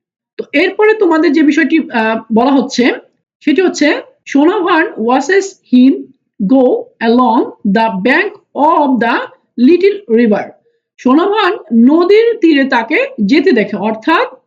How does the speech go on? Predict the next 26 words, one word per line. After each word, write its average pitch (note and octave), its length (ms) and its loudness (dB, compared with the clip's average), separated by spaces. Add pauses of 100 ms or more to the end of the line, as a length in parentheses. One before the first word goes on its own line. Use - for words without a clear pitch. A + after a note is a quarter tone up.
(320)
সে D4 240 0
আমিনকে D4+ 760 0 (460)
নদীর E4 300 2
তীরের E4+ 340 2
দিকে D4 220 0 (340)
যেতে G4 260 2
দেখে। G3 380 -4 (160)
এখানে D#4 380 0
the A#3+ 200 0 (120)
bank D#4 220 0
of F#4+ 180 -4 (180)
river C#4 260 0 (160)
বলতে C4 280 0
নদীর B3 480 2
তীরকে C#4+ 320 0
বোঝাচ্ছে। F#3+ 520 -2 (1120)
For E4+ 120 0
the G4+ 140 0
first C4 300 -2 (100)
time, B3 240 -2 (600)
এটি F#4 260 0
প্রথমবার, C4+ 600 0 (480)
it D#4 80 0
occurs E4 680 -4
to - 400 -8
her B3+ 440 -4